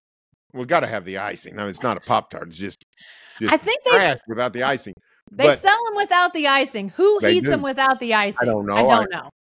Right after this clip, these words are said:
Speaker 1: I, I tried some when I was eight, and I thought, "These are pretty good." And then I tried some with icing, and I said, "What's this other stuff? Get rid of this other stuff." And that's what Ameri-,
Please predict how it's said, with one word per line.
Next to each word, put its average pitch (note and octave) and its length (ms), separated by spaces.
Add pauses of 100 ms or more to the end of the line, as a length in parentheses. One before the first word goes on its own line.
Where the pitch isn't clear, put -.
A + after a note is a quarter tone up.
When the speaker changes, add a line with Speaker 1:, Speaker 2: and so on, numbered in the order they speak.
(140)
Speaker 1:
I, G2+ 320
I - 40
tried G#2 340
some A2 240
when G#2+ 120
I G2+ 100
was F#2+ 160
eight, C3+ 320
and A2 80
I G#2 60
thought, A2 220
"These A3 160
are A3 40
pretty C3+ 220
good." A#2 220
And F#3+ 80
then D3 140
I A#2 140
tried A#2+ 280
some B2+ 160
with A2+ 120
icing, D3+ 360
and C4 100
I D3 100
said, D3+ 200
"What's E3+ 200
this F3 180
other F#3+ 180
stuff? G2+ 360
Get E3+ 140
rid E3+ 120
of D3+ 60
this B2+ 160
other E3 200
stuff." C3 280
And D3+ 140
that's F3 160
what F3 140
Ameri-, D3+ 300